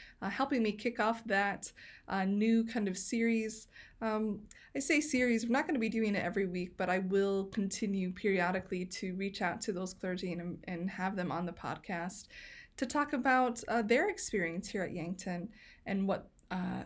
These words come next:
helped them, uh, respond positively to God's call into ministry in their life.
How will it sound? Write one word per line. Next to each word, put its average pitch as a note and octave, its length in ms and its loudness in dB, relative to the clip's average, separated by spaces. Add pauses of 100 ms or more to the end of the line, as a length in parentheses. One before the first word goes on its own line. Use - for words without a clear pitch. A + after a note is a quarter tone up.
(120)
helped A3 420 -2
them, G3 440 2 (160)
uh, F#3+ 320 -6 (160)
respond A3+ 520 2
positively A#3 760 -2
to - 160 -4
God's F3 360 -4
call F3 480 -6 (140)
into G3 240 -4
ministry F3 400 -4
in E3+ 100 -6
their A2+ 140 -6
life. A#2+ 400 -8